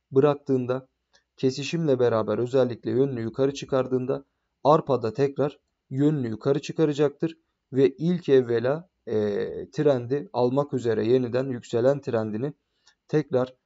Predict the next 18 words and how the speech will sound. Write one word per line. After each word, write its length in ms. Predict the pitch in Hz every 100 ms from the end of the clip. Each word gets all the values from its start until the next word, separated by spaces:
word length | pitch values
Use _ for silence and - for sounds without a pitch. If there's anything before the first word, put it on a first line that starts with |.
| _ -
e, 80 | 110 110 110
destek 400 | 117 120 - 147
almak 340 | 139 113 104 139
üzere 400 | 120 113 139 160 _
yola 320 | 117 127 147
çıkacaktır 600 | 143 - 113 107 104 107
arkadaşlar. 680 | 98 - - 98 - - - _ _ _ _ - - _ -
E, 240 | 113 117
bununla 420 | 139 175 175 139
birlikte 400 | 131 131 120 120
tabii 300 | 117 135 123
ki 160 | - 147
günlükteki 800 | 123 123 123 - 123 - 147 151 -
ema 380 | 131 131 107 107
ellisini 540 | 117 127 127 135 120
de 200 | 135 147 - _ _ _ _ -
elde 340 | 135 131 120
edecek 520 | 107 107 127 160 _